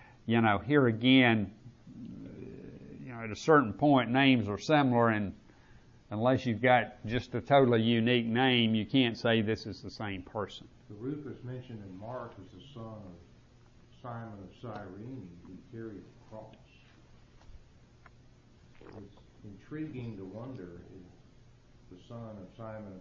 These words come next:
Speaker 2: Cyrene became one of the leaders in the church who was, all these years later, was being commended by Paul.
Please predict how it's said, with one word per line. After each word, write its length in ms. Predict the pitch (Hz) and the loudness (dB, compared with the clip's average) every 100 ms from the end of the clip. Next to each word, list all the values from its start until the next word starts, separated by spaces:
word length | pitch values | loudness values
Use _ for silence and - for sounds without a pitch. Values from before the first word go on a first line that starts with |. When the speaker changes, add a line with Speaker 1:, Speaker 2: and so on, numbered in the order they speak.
| - | -16
Speaker 2:
Cyrene 600 | 113 101 101 117 113 95 | -14 -14 -14 -14 -14 -14
became 480 | - - 110 101 95 | -16 -16 -16 -16 -16
one 140 | 101 | -16
of 60 | 98 | -16
the 100 | 90 - | -18 -18
leaders 300 | 110 98 92 90 | -16 -16 -16 -18
in 120 | 87 | -20
the 140 | - - | -20 -18
church 300 | 117 101 87 101 | -16 -16 -18 -18
who 140 | 98 90 | -16 -16
was, 520 | 85 - - 110 - - - - _ | -18 -20 -20 -16 -16 -16 -20 -20 _
all 220 | 101 104 104 | -16 -14 -14
these 180 | 90 101 | -16 -14
years 240 | 104 85 90 | -14 -14 -14
later, 360 | 107 117 92 85 | -12 -12 -12 -16
was 140 | - - | -20 -18
being 240 | 98 95 90 | -16 -16 -16
commended 500 | 87 87 101 92 82 | -20 -18 -18 -16 -18
by 120 | - 80 - | -20 -20 -20
Paul. 280 | 104 110 | -20 -20